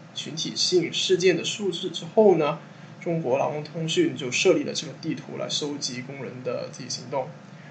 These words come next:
那我们发现在不同的行业、不同的地方，每年都有工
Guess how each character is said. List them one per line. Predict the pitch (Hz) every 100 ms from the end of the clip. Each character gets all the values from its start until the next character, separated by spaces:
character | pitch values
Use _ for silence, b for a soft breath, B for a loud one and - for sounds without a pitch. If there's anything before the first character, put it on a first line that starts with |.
| B -
那 | 143
我 | 135
们 | - 135
发 | 170 160
现 | 160 160 139
在 | 147 139
不 | 156
同 | - 139
的 |
行 | 127 151 127 165
业、 | 190 143 - -
不 | 165
同 | 156 131 127
的 | - -
地 | 170 143
方， | 131 139 131 135 131 117
每 | 117 147
年 | 117 -
都 | 143 139 139
有 | 117 - -
工 | -